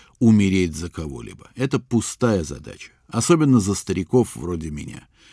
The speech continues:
Самое лучшее — жить и бороться, бороться во всех областях нашей хозяйственной и политической жизни. В области промышленности, в области сельского хозяйства, в области культуры, в области военной. Не умирать,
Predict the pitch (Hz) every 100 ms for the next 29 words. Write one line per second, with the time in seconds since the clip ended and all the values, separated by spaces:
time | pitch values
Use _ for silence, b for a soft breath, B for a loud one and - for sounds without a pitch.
0 | b b b - 135 139 139 139 147 -
1 | 131 117 90 120 123 - 101 82 82 101
2 | 95 - - 98 98 123 139 - 107 101
3 | - 127 113 90 87 - 117 110 101 95
4 | 87 - - 95 123 120 - 104 101 92
5 | b b b - 92 85 76 82 82 -
6 | - 60 71 80 76 - b b b b
7 | - 127 127 98 - - 67 82 107 -
8 | 87 80 - 78 107 123 90 - 64 -
9 | 104 90 - 71 64 67 62 98 92 -
10 | 76 B B B B - 135 107 - -
11 | - 85 76 123 127 107 95 131 98 85
12 | - 69 71 71 64 - - b b b
13 | 98 107 101 87 98 123 160 -